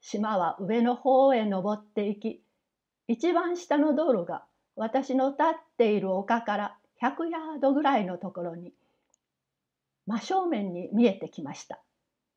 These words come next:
私は一生懸命救いを求めるように話しかけてみましたが、何とも答えてくれません。私のすぐ前に立っている人々は、その身なりで偉い方らしく思われました。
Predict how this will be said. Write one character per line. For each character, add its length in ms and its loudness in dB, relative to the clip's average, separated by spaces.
私 340 -4
は 160 0
一 100 -6
生 280 0
懸 200 0
命 400 2
救 260 0
い 100 8
を 100 6
求 320 2
め 120 6
る 120 6
よ 140 6
う 40 0
に 200 -6
話 360 -2
し 80 -18
か 120 0
け 120 2
て 140 0
み 160 -2
ま 140 2
し 80 -14
た 140 0
が、 220 -6
何 320 -4
と 100 -2
も 320 -2
答 320 0
え 60 -2
て 140 -8
く 100 -12
れ 100 -4
ま 160 -6
せ 140 -8
ん。 80 -8
私 400 -2
の 120 -2
す 160 0
ぐ 120 4
前 320 0
に 140 -4
立 180 -4
っ 100 -2
て 140 0
い 80 0
る 80 -2
人 220 0
々 280 -4
は、 160 -8
そ 160 2
の 180 6
身 160 4
な 140 0
り 160 -2
で 240 -8
偉 320 2
い 260 -2
方 260 -4
ら 140 -2
し 160 -16
く 120 -2
思 200 0
わ 140 0
れ 100 -2
ま 160 -2
し 100 -16
た。 220 -6